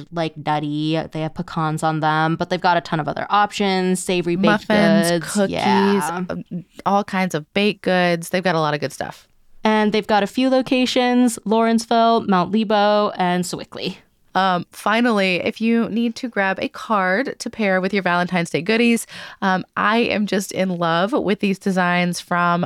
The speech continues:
Speaker 2: uh, she's former Pittsburgher, Party Girl Printables. You can download and print the cards from her Etsy shop. Um, they've got bugs and invasive species on them, which I know
Speaker 1: <laughs>
Speaker 2: does not sound cute, but I promise they are so cute. There's one that uses a lanternfly's wings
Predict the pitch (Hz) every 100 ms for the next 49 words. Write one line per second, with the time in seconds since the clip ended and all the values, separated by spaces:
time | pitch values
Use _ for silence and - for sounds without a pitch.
0 | - 165 165 160 - - - - 208 208
1 | 190 175 - 147 131 139 - - - -
2 | 208 226 226 214 196 - 208 196 262 311
3 | 359 359 233 220 226 208 190 185 196 190
4 | 190 - 170 - 196 196 - 185 180 180
5 | - 170 160 - 170 - 196 190 175 175
6 | - - - - 190 - 214 - 247 -
7 | _ 160 160 196 226 247 - 190 190 190
8 | 196 - 226 214 202 - 160 - 233 -
9 | 240 240 240 196 214 294 214 - 202 202
10 | 185 185 - 240 - - 196 185 190 -
11 | 196 202 220 233 - - - _ 220 226
12 | 269 - 262 269 262 - 302 359 196 190
13 | - 208 214 233 196 196 190 170 165 160
14 | 202 196 196 196 190 156 160 185 233